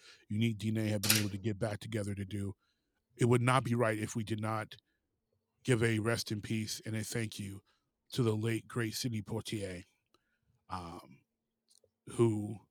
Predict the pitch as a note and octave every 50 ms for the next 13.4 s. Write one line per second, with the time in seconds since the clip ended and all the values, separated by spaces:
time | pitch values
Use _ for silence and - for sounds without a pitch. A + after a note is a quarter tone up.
0 | _ _ _ _ _ _ _ _ _ _ _ _ _ _ _ _ _ _ _ _
1 | _ _ - - C3 A#2 A2 - - - D3+ C#3 C3 B2+ - - B2+ A2+ G#2 -
2 | - - F#2+ F2+ - - _ _ _ _ _ _ _ _ _ _ _ _ - -
3 | B2+ G#2+ A2 A#2 G#2+ G#2+ - - - A#2+ G#2+ G2+ G2 G2 F#2+ G2 F#2+ _ _ _
4 | _ _ _ _ _ _ _ _ _ _ F#2+ F#2+ F2+ F2 E2+ F2+ F#2 - - -
5 | _ _ - _ _ _ _ _ - - - B2 A#2+ G2+ F#2+ A#2 C#3 C3+ C#3 C3
6 | A#2+ A#2+ A#2+ - - - B2+ A#2 A#2 A2+ A2 A2 A2 G#2+ G#2 G#2+ G#2 F2+ A2 A2
7 | G2+ G#2 G#2+ G#2+ A#2+ A2 G2+ G#2+ A#2 A2+ - A2+ A2+ A2+ G#2+ G#2 G#2+ G#2+ G2+ G2+
8 | - - G#2+ G#2+ G#2 G2+ F2+ G#2 G#2+ G#2 G2 G2+ G2+ G#2 G2+ G2+ G#2 - - -
9 | - _ _ _ _ _ _ _ _ _ _ _ _ - F#2+ G2 A2 G#2 - -
10 | A#2 A2 A2 A2 G#2+ G#2 G#2 G#2 G2+ - - - _ _ _ _ _ _ _ _
11 | - G2+ G2+ F#2+ F2+ F2+ F2+ F2+ F2+ F2+ F#2+ G2 - _ _ _ _ _ _ _
12 | _ _ _ _ _ _ _ _ _ _ _ _ _ _ _ _ _ _ _ _
13 | _ _ _ _ _ - D#3 D#3